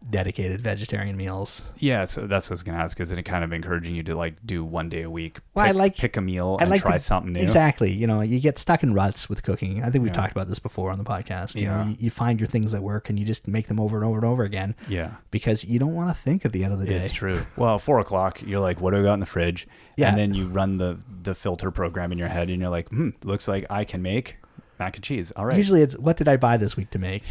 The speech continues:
Speaker 2: Yeah.
Speaker 1: 'Cause I'm, I try to, I try to come into the week with a plan.
Speaker 2: I try.
Speaker 1: Yeah.
Speaker 2: I just try to have a brute force amount of
Speaker 1: <laughs> Yes.
Speaker 2: ingredients that I know I can make stuff.
Speaker 1: Something, yes.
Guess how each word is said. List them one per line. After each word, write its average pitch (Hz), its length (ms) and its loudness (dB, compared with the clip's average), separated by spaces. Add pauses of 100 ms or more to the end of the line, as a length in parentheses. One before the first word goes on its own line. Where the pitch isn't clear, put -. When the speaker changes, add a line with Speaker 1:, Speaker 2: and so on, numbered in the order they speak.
Speaker 2:
Yeah. 104 60 -2
Speaker 1:
'Cause - 140 4
I'm, 117 220 -2
I 120 60 0
try 156 280 2
to, 98 280 2
I 135 120 2
try 175 320 6
to 156 60 6
come 127 240 4
into 110 140 4
the 107 80 0
week 104 180 2
with 104 100 -2
a - 60 -2
plan. 92 420 -2
Speaker 2:
I 127 120 -6
try. 85 480 -6 (100)
Speaker 1:
Yeah. 98 280 0 (500)
Speaker 2:
I 101 60 -2
just 165 200 0
try 135 100 -2
to 107 80 -2
have 110 140 0
a 95 60 2
brute 95 480 -4
force 98 360 -4
amount 87 320 -4
of 98 60 0
Speaker 1:
<laughs> - 0 -
Yes. 87 80 2
Speaker 2:
ingredients 110 560 2
that 95 240 2
I 95 120 0
know 92 420 2
I 90 140 0
can 85 260 -4
make 87 200 -6
stuff. - 400 -4
Speaker 1:
Something, 98 400 2
yes. - 480 -8